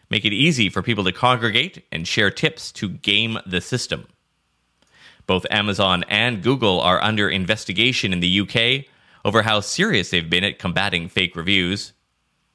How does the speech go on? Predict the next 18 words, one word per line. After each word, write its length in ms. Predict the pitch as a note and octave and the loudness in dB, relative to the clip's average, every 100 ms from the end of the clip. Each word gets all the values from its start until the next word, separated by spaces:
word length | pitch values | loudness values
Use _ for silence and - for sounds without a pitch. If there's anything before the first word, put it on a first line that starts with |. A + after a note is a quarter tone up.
| _ _ _ _ | _ _ _ _
Also, 260 | C3 D3 F#3 | -2 0 0
the 180 | D3 C#3 | 4 4
Inside 400 | D3 D3+ C#3+ G#2 | 4 2 2 2
e-commerce 520 | B2+ - D3 E3 D#3+ | 0 4 4 4 0
newsletter 480 | C3 A#2 A#2+ A2+ A2+ | 0 2 2 2 2
today 280 | B2 A#2 A2+ | 0 0 2
reported 420 | G#2+ B2 A#2 A#2 | 0 0 2 2
Amazon, 480 | B2 B2 B2 A#2+ G#2+ | 2 0 0 0 0
quote, 260 | C3 B2+ | -2 0
has 280 | B2+ B2 - - - | 0 0 -2 -18 -6
increased 640 | - F#3+ G#3 - A#3+ C4+ - | 0 0 0 0 0 0 0
the 100 | B2 | 0
number 240 | G#2 F#2 | 2 0
of 100 | F2+ | -2
sponsored 460 | - D3 D#3+ A#2+ A2 | 0 0 0 2 2
ads 300 | E3 D3+ A#2 | 2 -2 -4
it 160 | A2 | -4
places 440 | - A#2+ A2+ A#2+ | 0 0 2 0